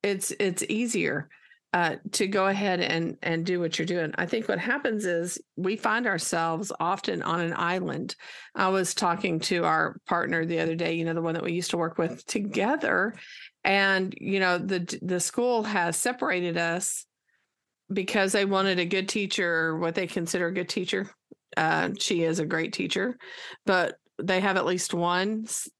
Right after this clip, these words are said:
where, you know, one of our people, if you will, at each grade level.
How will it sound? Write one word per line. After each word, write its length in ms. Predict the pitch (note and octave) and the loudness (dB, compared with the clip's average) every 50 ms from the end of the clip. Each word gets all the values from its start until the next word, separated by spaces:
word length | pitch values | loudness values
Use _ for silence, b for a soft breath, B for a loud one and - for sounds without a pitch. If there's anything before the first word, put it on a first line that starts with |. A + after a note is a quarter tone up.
| _ _ _ _ - - - _ _ - F#3+ | _ _ _ _ -20 -20 -20 _ _ -6 -6
where, 260 | - - F#3 F3+ E3+ - | -4 -2 0 0 0 2
you 100 | F3+ F3 | 2 2
know, 120 | E3+ D#3+ | 2 2
one 180 | D#3+ F3 E3+ F3 | 2 0 0 0
of 160 | E3+ D#3 - - | 0 -2 0 0
our 180 | - F3 F3 F3 | 2 2 2 0
people, 380 | - - G3 F3+ - F#3 F#3 | -2 -2 -4 -2 -2 -2 -2
if 100 | F3+ F3+ | -2 -2
you 120 | - F#3+ F3 | -2 -2 0
will, 280 | F3 E3+ F3 F3+ - - | 0 0 0 0 0 0
at 200 | - E3 - - | -2 -2 0 -2
each 300 | F3+ F#3+ G3+ - - - - - | -4 -2 -2 -4 -6 -6 -8 -6
grade 320 | - - E3+ E3+ E3+ E3+ | -2 0 0 0 0 0
level. 380 | G#3 F#3+ G#3+ A3+ A#3 A#3+ A#3+ - | 0 0 0 0 -2 -2 -4 -8